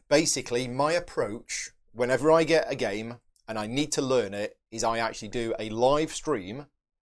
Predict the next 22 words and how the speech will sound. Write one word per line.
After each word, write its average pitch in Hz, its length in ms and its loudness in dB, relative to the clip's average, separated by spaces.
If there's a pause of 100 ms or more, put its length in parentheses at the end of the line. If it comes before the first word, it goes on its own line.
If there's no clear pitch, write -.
(220)
where 117 340 2 (100)
I 110 200 -2
basically 113 440 -4
get 151 280 2
the 147 60 0
game 127 260 2
out 107 300 -4 (120)
and 123 140 -6
I 113 80 -6
learn 113 260 -4
how 104 140 -8
to 113 100 -10
play 98 240 -8
it. 87 140 -12
And 113 100 -6
I 117 80 -4
do 165 220 2
that 117 180 0
as 117 100 -4
a 123 60 -2
live 117 260 -4
video. 92 360 -10